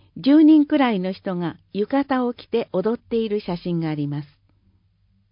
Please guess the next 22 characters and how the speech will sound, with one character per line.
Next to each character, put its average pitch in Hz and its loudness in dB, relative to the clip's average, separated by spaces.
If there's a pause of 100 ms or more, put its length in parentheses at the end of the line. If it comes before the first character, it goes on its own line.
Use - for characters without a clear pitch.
(1500)
新 294 6
型 277 0
コ 269 0
ロ 262 2
ナ 247 -2
ウ 240 -4
イ 220 -4
ル 196 -2
ス 151 -6
感 226 -4
染 220 -2
症 202 -6
と 190 -4
戦 208 -8
う 196 -10
方 185 -8
に 147 -2
向 147 -8
け 160 -10
た 156 -12 (320)
感 233 -2
謝 - -10